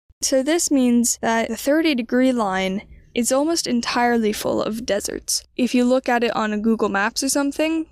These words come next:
thirty degree line is the Sahara Desert, the drier climes of the United States and northern Mexico, as well as the Middle East.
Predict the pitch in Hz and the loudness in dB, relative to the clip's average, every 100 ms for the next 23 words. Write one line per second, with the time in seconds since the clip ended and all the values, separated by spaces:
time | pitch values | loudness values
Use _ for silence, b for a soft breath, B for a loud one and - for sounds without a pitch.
0 | _ - 240 226 226 220 226 240 254 285 | _ -2 0 2 0 0 0 2 2 0
1 | 277 254 208 190 202 - B B - 208 | 0 0 0 2 -2 -6 B B -4 -2
2 | - 202 240 247 254 262 269 320 339 - | -2 -2 0 2 2 0 0 0 -2 -6
3 | - _ 226 220 208 214 220 - 240 240 | -14 _ -2 0 0 0 -2 -2 0 2
4 | 240 247 - 233 226 233 226 226 226 - | 2 2 2 -2 0 0 2 2 0 0
5 | 262 277 - 233 214 208 214 240 - 269 | 0 0 0 0 0 0 0 0 -2 0
6 | 269 277 277 B B - 226 220 226 240 | 2 2 0 B B -4 -4 -2 0 0
7 | 240 - 208 202 - 220 208 196 185 202 | 0 0 -2 -2 -4 -2 0 0 -2 -2
8 | 170 - - | -4 -4 -6